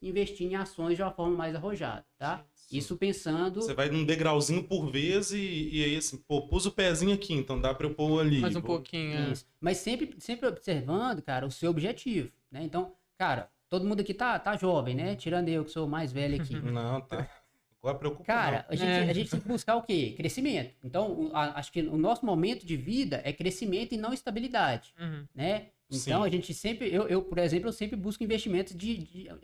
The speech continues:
Speaker 1: muito arrojados, né? Investimentos de alto risco. Mas quando você entende do risco,
Speaker 2: Sim.
Speaker 1: você consegue controlar ele.
Speaker 3: Uhum.
Speaker 2: E também essa ideia de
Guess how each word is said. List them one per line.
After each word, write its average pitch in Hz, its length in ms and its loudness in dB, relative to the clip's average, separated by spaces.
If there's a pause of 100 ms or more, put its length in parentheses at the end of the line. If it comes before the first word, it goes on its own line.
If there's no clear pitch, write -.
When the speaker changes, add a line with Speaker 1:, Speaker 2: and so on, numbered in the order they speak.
(140)
Speaker 1:
muito 190 240 2
arrojados, 190 640 2
né? 143 100 0
Investimentos 165 460 0
de 147 80 -2
alto 170 200 2
risco. 175 720 0 (280)
Mas 175 160 2
quando 233 160 -2
você 240 220 -2
entende 180 480 2
do 147 100 2
risco, 220 540 0
Speaker 2:
Sim. 104 340 -8
Speaker 1:
você 131 180 -6
consegue 139 500 -4
controlar 175 520 -4
ele. 123 240 -6
Speaker 3:
Uhum. 160 340 -4
Speaker 2:
E 151 60 -6
também 151 320 -2
essa 151 160 -4
ideia 135 260 0
de 143 300 -4